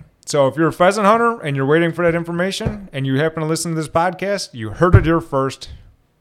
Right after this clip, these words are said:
You can go, you can get this ball rolling. I just, I know pheasant hunting's like, the one thing I realized about getting into hunting is you talk,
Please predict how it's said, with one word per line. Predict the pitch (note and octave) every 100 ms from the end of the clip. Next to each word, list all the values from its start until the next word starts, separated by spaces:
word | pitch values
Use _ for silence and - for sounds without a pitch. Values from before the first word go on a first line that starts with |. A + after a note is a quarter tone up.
| _
You | A2+
can | G2+ G#2
go, | B2 B2 - - _ _ _
you | B2
can | A2
get | A#2 C#3
this | B2+ A#2
ball | C3 A#2+ A2+
rolling. | A2 G#2+ F2+ D#2 _ _ _
I | F3
just, | F#3 A3
I | F3+
know | G3 F3
pheasant | D3+ C#3+ C#3
hunting's | C#3+ C3 A#2+
like, | A#2+ - _
the | C3+
one | D#3 G3+
thing | F#3
I | C#3+
realized | C3+ C#3 A2+
about | A#2+ A#2
getting | C3+ C3
into | A#2
hunting | G2+ A2+ G2 E2+ _ _ _ _ _
is | A2+
you | C3
talk, | C#3 C3